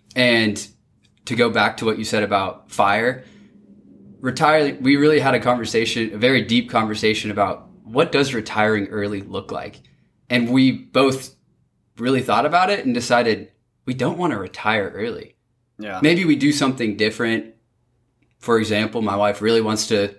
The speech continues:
Speaker 1: be a barista at a coffee shop. She could do that, and that, but that's not retiring.
Speaker 2: Barista fire. Have you heard of barista fire?
Speaker 1: I have.
Speaker 2: Yeah,
Speaker 1: Yeah.
Speaker 2: barista fire.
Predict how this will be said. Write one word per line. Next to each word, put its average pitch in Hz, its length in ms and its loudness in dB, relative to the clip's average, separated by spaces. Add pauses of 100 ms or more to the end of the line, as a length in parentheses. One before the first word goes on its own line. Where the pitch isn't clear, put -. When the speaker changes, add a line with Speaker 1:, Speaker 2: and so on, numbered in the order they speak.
(160)
Speaker 1:
be 120 120 2
a 117 60 4
barista 110 520 0
at 110 60 -2
a 107 60 -4
coffee 107 340 -2
shop. 147 480 2 (1000)
She 180 240 -2
could 170 260 -2
do 131 140 2
that, 92 360 -4
and 123 140 0
that, 127 120 -2
but 123 60 0
that's 131 360 -2
not 135 180 0
retiring. 131 320 2
Speaker 2:
Barista 139 260 2
fire. 98 380 -4 (160)
Have 113 80 -8
you 123 60 0
heard 131 140 0
of - 60 -16
barista 127 300 -4
fire? 160 440 -4 (300)
Speaker 1:
I 120 140 -2
have. 120 500 0
Speaker 2:
Yeah, 104 180 -6
Speaker 1:
Yeah. 120 240 0
Speaker 2:
barista 120 240 -8
fire. 92 320 -14